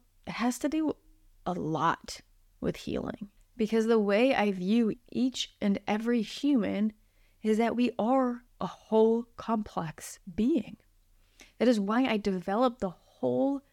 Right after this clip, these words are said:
self integration method, because part of integrating our whole selves means that each and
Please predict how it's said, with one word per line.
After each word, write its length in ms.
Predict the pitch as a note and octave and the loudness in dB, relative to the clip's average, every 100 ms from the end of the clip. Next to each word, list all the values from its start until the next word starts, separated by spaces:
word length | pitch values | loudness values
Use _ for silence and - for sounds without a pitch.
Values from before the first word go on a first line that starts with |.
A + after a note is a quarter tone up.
| _ | _
self 800 | - - - - C4 A#3 G#3 - _ | -18 -16 -14 -2 0 0 -2 -10 _
integration 800 | A3 G#3+ G#3 G3 F3+ - G3 F#3+ - _ _ | 0 0 0 -4 -4 -4 -4 -6 -10 _ _
method, 380 | A#3+ D4 - - _ _ _ | -2 -2 -4 -16 _ _ _
because 280 | B3 B3+ C4 | 2 4 2
part 400 | - - A3+ C#4 | -2 -2 2 4
of 180 | D4 - | 2 0
integrating 540 | G#3 A3+ G#3+ G#3 G#3+ G3+ | 0 0 0 0 0 -2
our 80 | |
whole 360 | F3 - G#3+ A#3 | -6 0 2 2
selves 600 | - F#3+ F#3 A#3+ C4+ - _ _ _ _ _ | 0 -4 -2 -4 -8 -16 _ _ _ _ _
means 840 | G#3+ A#3 C#4+ A3+ G3+ C4+ - - _ - | 0 2 4 4 4 2 -2 -14 _ -2
that 260 | A3+ - _ | 0 0 _
each 440 | C4 D#4 F#4 - - - | -2 0 -2 -8 -8 -2
and 180 | A3 | 0